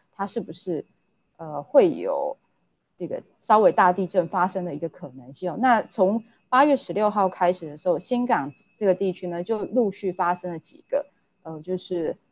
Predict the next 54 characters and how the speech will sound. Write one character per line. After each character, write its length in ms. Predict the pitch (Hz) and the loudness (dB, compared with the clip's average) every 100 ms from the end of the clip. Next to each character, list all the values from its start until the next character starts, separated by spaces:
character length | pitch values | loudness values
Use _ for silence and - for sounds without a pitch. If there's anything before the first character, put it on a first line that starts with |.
| _ | _
规 120 | - 208 | -4 -2
模 180 | 202 165 | -2 0
大 260 | 202 170 | 0 0
于， 320 | 107 98 110 - _ _ _ _ | -2 -8 -10 -12 _ _ _ _
呃， 180 | - 151 | -10 -10
四 240 | - 277 | -6 -2
以 80 | 202 | -2
上 280 | - 202 170 | -2 -4 -4
的 80 | 147 | -8
一 40 | |
些 140 | 151 160 | -6 -6
地 180 | 180 | -6
震， 220 | 156 175 151 | -6 -4 -2
而 100 | 202 | 0
且 160 | 208 | 0
它 200 | - 196 | 0 -2
有 260 | 196 - - _ _ | -2 -4 -8 _ _
变 180 | 294 220 | 0 2
大 220 | 247 175 | 2 2
的 120 | 127 | -2
一 80 | 156 | -8
些 180 | 160 165 | -6 -8
趋 280 | - 175 160 | -8 -10 -8
势。 320 | - 180 - _ _ _ _ | -8 -8 -8 _ _ _ _
所 120 | _ - | _ 4
以 280 | 294 196 - _ _ | 6 2 -2 _ _
这 140 | 339 | 0
对 180 | 302 311 | 4 6
我 140 | 226 175 | 6 4
们 160 | 160 | -2
来 240 | 170 165 185 | -4 -4 0
讲 180 | 180 | -2
的 100 | 165 | -2
话， 240 | 143 220 113 | 2 2 2
当 260 | - 226 254 | 4 2 4
然 160 | 180 | 0
因 100 | 208 | 0
为 260 | 226 208 156 | 4 4 4
它 160 | - 240 | 0 2
的 120 | 226 | 2
震 240 | 208 254 | 2 0
源 200 | 196 156 | 0 -6
机 200 | 175 180 175 | -8 -12 -14
制 300 | - 165 - | -12 -12 -12
就 160 | 214 208 | -12 -8
是 280 | 214 190 165 | -2 0 0
跟 340 | - 214 214 | 0 -2 -4
以 140 | - 175 | -6 -8
前 180 | - 160 | -8 -8
的 100 | 175 | -2
梅 200 | 180 185 | 0 0
山 280 | 233 214 214 _ | 0 -2 -4 _
断 200 | 247 190 | 2 2
层， 260 | 180 - | -2 -10